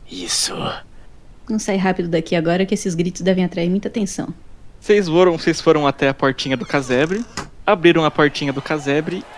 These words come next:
Speaker 3: e, do lado de fora, vocês avistam uma figura bem esquisita. É um homem, ele tá com a cara meio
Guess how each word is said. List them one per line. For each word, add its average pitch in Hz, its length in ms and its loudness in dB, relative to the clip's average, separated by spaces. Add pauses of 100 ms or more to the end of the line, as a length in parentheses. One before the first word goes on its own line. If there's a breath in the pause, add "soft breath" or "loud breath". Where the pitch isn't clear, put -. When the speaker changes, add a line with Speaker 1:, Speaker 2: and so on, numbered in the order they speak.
Speaker 3:
e, 190 240 -2 (380)
do 180 80 -4
lado 135 220 2
de - 60 -14
fora, 180 380 0 (420 loud breath)
vocês 262 160 2
avistam 185 400 2
uma 185 160 0
figura 175 400 0
bem 170 220 -2
esquisita. 185 560 -2 (600 loud breath)
É 127 200 4
um 127 200 2
homem, 185 360 2 (440)
ele 139 120 -4
tá 135 160 -2
com - 140 -4
a 135 60 0
cara 135 240 0
meio 131 420 2